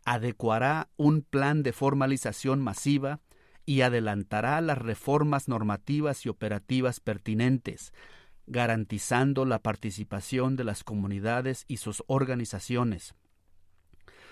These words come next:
El plan deberá contar con medidas específicas que permitan superar los obstáculos que afrontan las mujeres rurales para la formalización de la propiedad.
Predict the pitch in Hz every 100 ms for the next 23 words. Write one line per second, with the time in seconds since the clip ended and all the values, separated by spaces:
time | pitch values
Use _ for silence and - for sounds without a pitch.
0 | - - _ - 123 113 - 143 156 160
1 | 139 113 117 127 110 104 - 123 131 -
2 | - 120 107 107 123 120 117 - 98 143
3 | 131 117 - 101 - 110 - 104 120 127
4 | 139 131 - 135 127 117 120 123 113 -
5 | - - 113 - 117 117 - - - -
6 | 107 - 120 123 - 123 117 110 104 -
7 | 117 113 113 98 101 113 123 127 113 98
8 | - - - - - 120 131 131 117 104
9 | 131 131 120 120 113 104 - 113 107 110
10 | 107 - 95 104 104 117 110